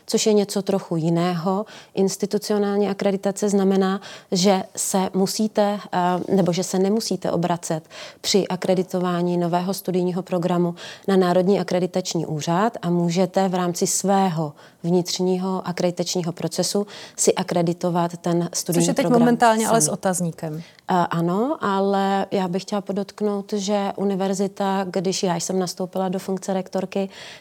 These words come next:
Speaker 1: tak právě tu institucionální akreditaci vůbec neměla,
Speaker 2: A v
Speaker 1: na
Speaker 2: čem je
Speaker 1: rozdíl
Speaker 2: rozdíl, paní Nerudová, v momentě, kdy jste tam nastoupila, ona ji neměla a teď vlastně se o tom jedná, zda ji vůbec bude mít?
Speaker 1: Když dovolíte, já bych to dokončila.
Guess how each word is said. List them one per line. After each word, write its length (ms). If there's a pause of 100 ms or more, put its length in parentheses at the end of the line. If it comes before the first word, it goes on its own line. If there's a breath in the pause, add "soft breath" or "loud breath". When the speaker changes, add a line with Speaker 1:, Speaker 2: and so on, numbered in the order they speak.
Speaker 1:
tak 160
právě 320
tu 120
institucionální 920
akreditaci 600
vůbec 400
neměla, 520
Speaker 2:
A 60
v 20
Speaker 1:
na 60
Speaker 2:
čem 160
je 60
Speaker 1:
rozdíl 120
Speaker 2:
rozdíl, 300
paní 240
Nerudová, 500
v 180
momentě, 440
kdy 160
jste 180
tam 160
nastoupila, 480
ona 180
ji 80
neměla 420
a 140
teď 400 (100)
vlastně 480
se 180
o 80
tom 180
jedná, 340
zda 140
ji 100
vůbec 300
bude 180
mít? 280
Speaker 1:
Když 340
dovolíte, 440
já 100
bych 160
to 420
dokončila. 760